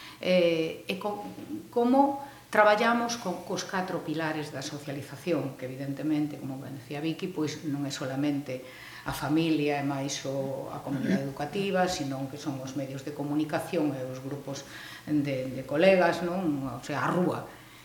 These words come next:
Eh, comemos coa televisión, estamos, bueno,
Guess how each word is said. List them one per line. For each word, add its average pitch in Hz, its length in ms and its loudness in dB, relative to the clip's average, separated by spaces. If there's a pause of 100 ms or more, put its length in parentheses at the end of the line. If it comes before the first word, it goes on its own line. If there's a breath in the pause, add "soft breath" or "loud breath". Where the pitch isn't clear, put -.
(280 loud breath)
Eh, - 160 -6
comemos 156 480 0
coa 160 240 -4
televisión, 185 960 0 (720)
estamos, 180 400 4
bueno, 147 240 8